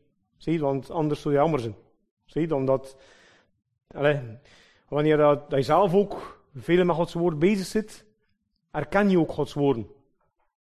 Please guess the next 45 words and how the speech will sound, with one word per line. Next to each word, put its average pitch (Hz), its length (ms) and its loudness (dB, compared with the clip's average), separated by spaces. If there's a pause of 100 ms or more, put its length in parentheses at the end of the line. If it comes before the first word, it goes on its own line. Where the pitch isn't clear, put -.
En 135 520 -4 (240)
ga - 160 -6
je 143 60 0
erover 139 240 0
nadenken 151 360 0
en 123 60 -6
zeg 139 120 -4
je, 143 60 -6
"Tja, 185 200 -6
ja, 175 220 -4 (100)
dat 143 100 -10
had 151 100 -6
ik 165 60 -10
nog 151 80 -6
niet 156 160 -4
zo, 147 400 -4 (100)
zo 143 160 -4
gezien, 160 300 -4
of 135 120 -6
ik - 240 -20
had 147 100 -8
dat 147 100 -4
nog 147 80 -2
niet 156 100 -2
over, 151 140 -4
maar 147 100 -10
ik 143 60 -12
had 147 80 -4
dat 143 100 0
wel 165 80 4
al 143 160 2
gelezen, 190 300 -2
maar 160 160 -2 (140)
nee, 202 160 -2 (440)
kom 160 220 -4
wat 151 200 0
duidelijker 170 400 0
voor." 139 340 0 (920)
Daarom 156 260 2
geniet 156 220 -2
ik 139 100 -4
er 147 80 0
ook 160 100 -2
altijd 160 280 0
van 170 280 0